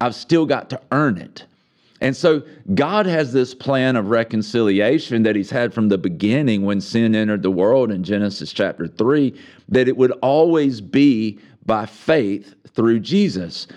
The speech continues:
We see that Abraham, even way back to Abraham, he was made righteous by faith in believing God's promise. Well, it's the same thing for us. We're made right with God by believing in Christ, the promised one.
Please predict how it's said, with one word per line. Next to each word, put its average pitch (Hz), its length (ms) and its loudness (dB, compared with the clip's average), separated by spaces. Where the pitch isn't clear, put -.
We 123 140 2
see 131 260 0
that 123 260 0
Abraham, 113 600 -2
even 131 320 2
way 135 180 2
back 151 260 -4
to - 140 -12
Abraham, 110 640 -2
he 151 140 0
was 160 220 2
made 127 220 0
righteous 120 840 -2
by 107 260 -4
faith 110 720 -4
in 127 200 0
believing 123 600 2
God's 101 280 -2
promise. 190 720 -6
Well, 143 120 2
it's 139 80 -4
the 151 80 -6
same 156 320 -4
thing 147 200 -2
for 127 220 -2
us. 139 260 -4
We're 139 260 0
made 147 260 0
right 120 480 -2
with 104 260 -2
God 117 480 -4
by 123 160 0
believing 127 600 0
in 120 180 2
Christ, 131 640 -6
the - 80 -2
promised 135 580 -4
one. 127 520 -2